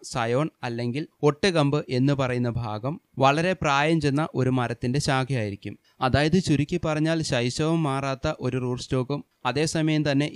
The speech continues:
യൗവനത്തിൽ എത്തി നിൽക്കുന്ന ഒരു ഒട്ടുകമ്പുമായിരിക്കും നമ്മൾ ഗ്രാഫ്റ്റ് ചെയ്ത് വികസിപ്പിച്ചെടുക്കുന്ന ഒരു വൃക്ഷത്തൈ എന്ന് പറയുന്നത്.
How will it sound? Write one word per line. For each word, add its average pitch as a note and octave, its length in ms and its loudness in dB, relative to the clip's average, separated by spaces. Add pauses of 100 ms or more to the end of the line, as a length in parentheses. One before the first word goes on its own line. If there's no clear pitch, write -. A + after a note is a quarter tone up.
യൗവനത്തിൽ C#3+ 500 0
എത്തി C#3 220 0
നിൽക്കുന്ന B2+ 340 -2 (200)
ഒരു A#2+ 140 0
ഒട്ടുകമ്പുമായിരിക്കും C#3+ 840 0 (140)
നമ്മൾ A#2+ 160 -4 (120)
ഗ്രാഫ്റ്റ് C#3 480 -2
ചെയ്ത് B2+ 220 0 (140)
വികസിപ്പിച്ചെടുക്കുന്ന B2 840 -4 (200)
ഒരു A#2+ 160 -4
വൃക്ഷത്തൈ A#2+ 480 -4
എന്ന് A2+ 180 2
പറയുന്നത്. G2+ 360 -4